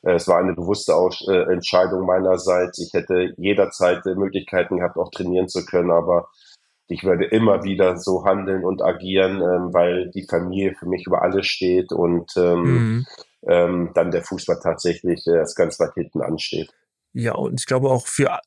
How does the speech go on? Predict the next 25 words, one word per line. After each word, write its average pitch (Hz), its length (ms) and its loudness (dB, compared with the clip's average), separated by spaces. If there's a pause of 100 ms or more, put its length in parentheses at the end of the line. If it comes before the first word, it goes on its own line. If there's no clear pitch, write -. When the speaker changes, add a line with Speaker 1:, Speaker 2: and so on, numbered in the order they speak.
(120)
Speaker 2:
für - 280 0
alle 170 240 4
da 139 140 6
draußen 123 540 2
völlig, 156 520 0
äh, 131 60 -2
nachvollziehbar 139 1120 0
und 127 280 0
dass 123 140 -2
es 127 120 -6
dann 123 220 0
Menschen 135 340 -2
gibt, 131 240 -4
die 127 100 0
das 120 180 0
anders 131 340 2
einordnen, 131 720 2
das 120 160 -4
ist 123 160 -4
wirklich 135 260 -2
schade 151 420 2
und, 143 260 0
und 131 180 0
sehr 135 180 4
traurig. 151 520 2